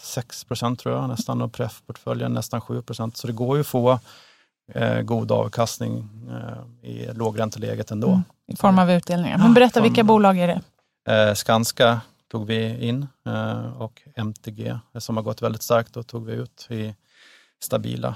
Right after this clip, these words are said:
Speaker 1: eh, eller i högutdelarportföljen då. Eh, och på, i, på pref-portföljen så, eh,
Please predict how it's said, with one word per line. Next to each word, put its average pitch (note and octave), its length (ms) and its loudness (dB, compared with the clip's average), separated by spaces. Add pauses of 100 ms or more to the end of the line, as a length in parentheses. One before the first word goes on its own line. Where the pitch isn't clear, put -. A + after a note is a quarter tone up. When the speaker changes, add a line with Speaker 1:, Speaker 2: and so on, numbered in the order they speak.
(120)
Speaker 1:
eh, A#2+ 80 -8 (1040)
eller A#2 140 -2
i A#2 60 0
högutdelarportföljen A2+ 960 -2
då. A#2 100 -6 (260)
Eh, A#2 220 -8
och A#2+ 260 -10
på, A2+ 240 -4
i, A2 220 -10 (520)
på G#2+ 140 -2 (420)
pref-portföljen A2+ 920 -2
så, G#2+ 520 2
eh, G#2 160 4